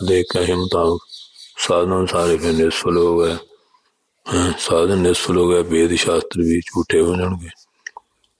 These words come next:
ਕਹਿੰਦੇ, "ਤੁਸੀਂ ਸਿਧਾਂਤ ਨੂੰ ਸਮਝਿਆ ਹੀ ਨਹੀਂ।" ਅਸੀਂ ਤਾਂ ਕਿਹਾ, "ਸੋਚਿਆ ਸੋਚਣ ਹੋਵੇ ਜੋ ਸੀ ਲਗਵਾਰ।"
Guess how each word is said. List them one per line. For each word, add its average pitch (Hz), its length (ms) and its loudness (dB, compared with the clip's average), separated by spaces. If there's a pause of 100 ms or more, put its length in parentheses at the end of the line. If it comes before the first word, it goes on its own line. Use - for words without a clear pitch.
(120)
ਕਹਿੰਦੇ, 90 300 0
"ਤੁਸੀਂ 90 280 0
ਸਿਧਾਂਤ 85 520 0
ਨੂੰ 82 160 2
ਸਮਝਿਆ 87 480 2
ਹੀ 85 40 -2
ਨਹੀਂ।" 85 160 -6 (1040)
ਅਸੀਂ 90 200 0
ਤਾਂ 90 100 0
ਕਿਹਾ, 90 280 2
"ਸੋਚਿਆ 87 540 2
ਸੋਚਣ 87 360 0
ਹੋਵੇ 82 220 2
ਜੋ 85 140 2
ਸੀ - 180 -4
ਲਗਵਾਰ।" 78 420 -2